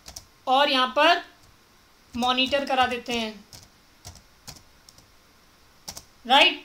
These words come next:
यानी कि first index पर और second index पर आपका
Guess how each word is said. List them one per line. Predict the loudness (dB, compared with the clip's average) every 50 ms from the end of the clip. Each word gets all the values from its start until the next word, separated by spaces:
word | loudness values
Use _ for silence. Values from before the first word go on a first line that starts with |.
| -8 -2
यानी | 0 0 0 0 -2
कि | -2 0 2 2 2 2 0 -8 -8
first | 0 2 4 4 2 0 -2 -4
index | -4 0 0 0 0 0 -2
पर | 0 4 4 4 4 2 0 -6 -6 0
और | 0 2 2 2
second | 0 0 0 0 0 -2 -2 -2
index | -2 -2 0 0 0 -2 -2 -4
पर | -2 0 0 0 -2 -6 -16 _ _ -2
आपका | 0 0 0 0 0 0 0 0